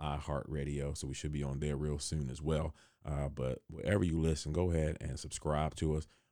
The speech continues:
Uh, but even, or equally as important, uh, please do us a favor and go ahead and, um, put a review. Give us a review. Uh, let us know what you think about it so other people can see it. That's how we can grow this podcast. That's how we get sponsors. That's how we,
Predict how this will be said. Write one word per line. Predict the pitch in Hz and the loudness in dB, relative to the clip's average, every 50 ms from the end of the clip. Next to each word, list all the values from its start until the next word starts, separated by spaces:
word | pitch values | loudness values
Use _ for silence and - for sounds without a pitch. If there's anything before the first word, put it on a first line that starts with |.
| _ - | _ -4
Uh, | 71 71 | -2 -2
but | 69 67 69 76 | 0 0 2 4
even, | 90 95 90 - 76 73 71 64 - | 4 4 4 4 2 0 0 -2 -4
or | - - 71 | -4 -6 -2
equally | - - 98 - 73 73 71 | -2 -2 0 2 2 2 4
as | - | 2
important, | - - - - - 104 113 - - 78 - _ _ _ _ _ _ _ _ _ _ _ _ _ _ - _ _ - - _ | 0 -2 -2 2 2 2 4 4 2 -2 -2 _ _ _ _ _ _ _ _ _ _ _ _ _ _ -20 _ _ -20 -18 _
uh, | - 82 76 71 | 0 2 2 2
please | 73 - 85 98 95 90 85 | 4 4 6 6 6 6 6
do | 82 85 80 | 4 4 4
us | 78 76 | 4 2
a | - | 0
favor | - - 82 80 76 80 | 0 2 2 4 4 2
and | 78 - 67 71 | 0 0 -2 -2
go | 69 76 78 | 0 0 0
ahead | 78 80 80 73 71 - - | 2 2 2 0 0 -2 -2
and, | - 69 69 69 69 71 69 71 69 65 - _ _ | -4 -2 -2 -2 -2 -2 -2 -4 -6 -8 -12 _ _
um, | - 69 65 67 69 69 69 - - _ _ _ _ _ _ _ _ _ _ _ _ _ _ _ _ _ _ _ _ | -6 -4 -2 -2 -2 -4 -4 -6 -8 _ _ _ _ _ _ _ _ _ _ _ _ _ _ _ _ _ _ _ _
put | - 113 120 - - | 0 0 0 0 0
a | - 104 | -2 2
review. | 104 101 92 90 117 - - - _ _ _ | 2 4 4 4 2 2 0 -6 _ _ _
Give | 92 98 | 0 2
us | 101 92 | 2 2
a | 87 | 2
review. | 85 82 80 80 90 78 80 _ _ _ _ _ _ _ _ _ _ _ - | 2 2 4 4 4 2 2 _ _ _ _ _ _ _ _ _ _ _ -8
Uh, | 67 69 | -4 -2
let | 71 71 71 | 0 0 0
us | 69 | 0
know | 73 76 71 | 0 0 0
what | 67 65 - | 0 -2 -2
you | 71 | -2
think | 76 71 - | -4 -2 -2
about | - 73 69 69 - | -2 0 0 0 -2
it | 76 | -4
so | - - | -6 -6
other | - - 82 85 | -2 0 0 2
people | 80 85 76 71 | 0 0 -4 -4
can | - - 76 | -6 -6 -6
see | - - - - 80 78 78 | -4 -4 -2 0 0 2 0
it. | 76 - | 0 -2
That's | - 76 76 - | -4 -6 -6 -2
how | - 73 | -2 -2
we | 71 71 73 | 0 0 -2
can | - - - 60 - | -4 -8 -16 -16 -8
grow | - 78 80 80 80 80 | -4 0 2 2 2 2
this | 71 73 - | 0 -2 -6
podcast. | _ - 78 78 73 73 71 - 76 76 76 73 78 | _ -2 0 0 0 -2 -2 -2 -2 -2 -2 -2 -2
That's | 73 73 71 - | -4 -4 -4 -4
how | 69 64 | -6 -6
we | 67 69 | -6 -6
get | - - - | -8 -10 -12
sponsors. | - - _ - 80 78 78 78 - 76 76 71 | -12 -10 _ -4 -2 -2 -2 -4 -4 -4 -4 -2
That's | 69 73 73 73 - | -2 -4 -4 -4 -4
how | - 76 73 73 | -4 -4 -4 -2
we, | 73 73 78 | -4 -4 -6